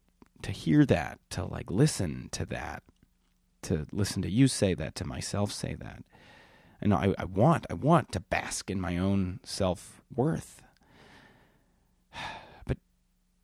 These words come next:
for some reason, right now, I can't. And it sucks.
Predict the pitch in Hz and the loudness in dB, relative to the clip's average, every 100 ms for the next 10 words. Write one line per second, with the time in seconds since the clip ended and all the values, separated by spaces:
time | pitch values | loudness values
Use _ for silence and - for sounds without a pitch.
0 | _ _ - _ - 127 - 185 175 185 | _ _ -20 _ -6 -2 0 2 2 2
1 | 95 95 - - - _ _ _ _ 113 | -2 -4 -8 -16 -20 _ _ _ _ -2
2 | 131 98 113 139 113 95 82 - 110 - | 0 0 0 0 0 -2 -4 -4 -4 -4
3 | _ - - 240 262 - - _ _ _ | _ -12 -2 -2 -2 -10 -20 _ _ _
4 | _ _ _ _ _ _ _ _ _ 147 | _ _ _ _ _ _ _ _ _ -6
5 | - - - 175 - - - | -4 -4 0 0 -2 -8 -10